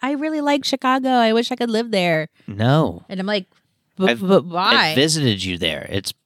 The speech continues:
Speaker 2: bullshit. That place is bullshit.
Speaker 1: It's also one of the most
Speaker 2: Mm.
Speaker 1: racist cities.
Speaker 2: This place is,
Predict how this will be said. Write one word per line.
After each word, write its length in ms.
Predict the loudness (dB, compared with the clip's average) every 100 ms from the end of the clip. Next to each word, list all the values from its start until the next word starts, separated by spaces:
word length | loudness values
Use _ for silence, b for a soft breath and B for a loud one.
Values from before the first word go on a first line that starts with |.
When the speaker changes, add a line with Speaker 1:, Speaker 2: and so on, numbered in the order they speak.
| _ 0
Speaker 2:
bullshit. 500 | 2 4 2 0 -4 -6
That 180 | -4
place 200 | 0 0
is 120 | 0 -4
bullshit. 540 | 2 2 2 -2 -6
Speaker 1:
It's 80 | -2
also 260 | -2 0 2
one 120 | 2
of 60 |
the 60 | 4
most 200 | 2 2
Speaker 2:
Mm. 60 | 0
Speaker 1:
racist 420 | 2 2 0 -2
cities. 500 | -2 -2 -6 -6 -2
Speaker 2:
This 160 | 0 2
place 260 | 2 2
is, 280 | 2 -2 -4